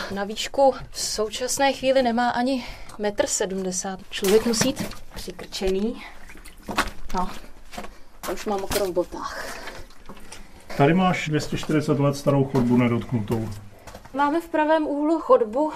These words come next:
Speaker 1: doleva. Vypadá celkem zachovalé.
Speaker 2: To je úplně top stav.
Speaker 1: Tady vlastně vidíme, že cihlami je vyskládaná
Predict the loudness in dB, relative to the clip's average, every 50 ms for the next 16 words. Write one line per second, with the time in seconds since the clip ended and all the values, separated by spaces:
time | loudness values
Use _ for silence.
0 | -6 2 6 8 8 8 6 4 -4 -12 -14 -4 2 4 4 6 6 6 6 6
1 | 4 0 -2 -2 0 2 2 4 6 4 4 4 4 0 2 2 2 2 4 2
2 | 2 4 2 2 2 4 4 2 2 0 -2 -8 -14 -4 -2 0 0 0 0 2
3 | 4 2 4 2 0 -4 -4 -6 -6 -6 -6 0 4 6 8 8 6 6 6 2
4 | 2 2 2 4 4 6 6 6 4 2 4 4 4 4 6 6 4 6 6 4
5 | 4 4 4 2 2 4 6 6 6 6 6 4